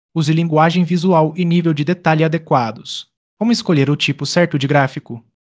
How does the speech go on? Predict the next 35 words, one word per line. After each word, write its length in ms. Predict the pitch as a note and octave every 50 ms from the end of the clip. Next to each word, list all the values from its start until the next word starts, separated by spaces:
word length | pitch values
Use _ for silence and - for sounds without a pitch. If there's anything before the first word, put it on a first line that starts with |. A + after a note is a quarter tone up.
| _ _ _
Case 200 | - F#3+ F#3+ F#3+
a 60 | F#3
mensagem 480 | E3 E3+ F3 F3+ - F3 E3 D#3 F3 F3+
ao 60 | F3+
formato, 600 | F3+ - G#3 F#3+ D#3 C#3 C3+ C3 - - C#3 - -
comparação 640 | _ - G#3 G#3+ G3 A#3 G#3+ G3+ F#3+ - - D#3 D3+
igual 300 | D#3 D#3+ D#3+ E3+ F#3+ G3+
barras, 540 | F3 C#3 C3 B2+ B2+ C#3 C3+ - - - _ _
tendência 560 | - D#3+ D#3 D3 C#3+ D3 D#3+ - - F3+ E3+ -
igual 260 | F3 D#3+ E3 F3+ F3+
linha, 400 | F3+ E3 E3 E3+ E3+ D#3 D3+ D#3 _ _
processo 460 | - G3 F#3+ - D#3 D3+ D#3 - F3
igual 260 | D#3+ D3+ E3 F#3 G3
fluxo. 540 | F#3+ - G3 E3 C3+ A#2 - - - - - - _ _ _ _ _ _
Como 200 | _ A#3+ C4+ C4
garantir 340 | A#3 A3 F#3 E3+ - - F3
que 120 | F3 -
o 40 | F#3+
gráfico 420 | E3 D#3 D3+ D3+ D#3+ D#3 - -
seja 300 | D3+ - - D3+ C#3 D#3
rápido 380 | D3 B2 C#3 C3+ - - C3 C3+
de 120 | C3+ E3+
entender? 580 | F3+ F3+ - D#3+ C#3+ C3 C3+ C3 B2+ B2+ A#2+ - _ _ _ _ _ -
Simplifique, 760 | - F#3+ F3 F3 A3 A3+ A3 - F#3 E3+ - - D3+ D3 _
remova 340 | _ - D3 C#3 C#3 D3 D#3+
legendas 480 | D#3+ F3+ F#3 D3+ E3+ F3+ F#3+ F#3+ D#3+ C#3
desnecessárias 880 | C#3+ F3 E3+ F#3 G3 G3 - F#3+ - - F3+ E3+ E3+ F3 F3+ - -
e 60 | -
destaque 380 | E3+ D#3+ D#3+ - F#3 F3 F3+ G3
o 40 | F#3+
ponto-chave 600 | - - G3+ G#3+ - A3+ - - G3 G3 F3+ G3+
para 180 | G3+ - F#3 F3+
leitura 380 | E3+ F3 F#3+ F#3 G3+ G3 F#3
em 60 | F3+ E3+
segundos. 800 | - D#3 C#3+ A#2+ C3 B2+ A#2 G#2+ - - - - - - -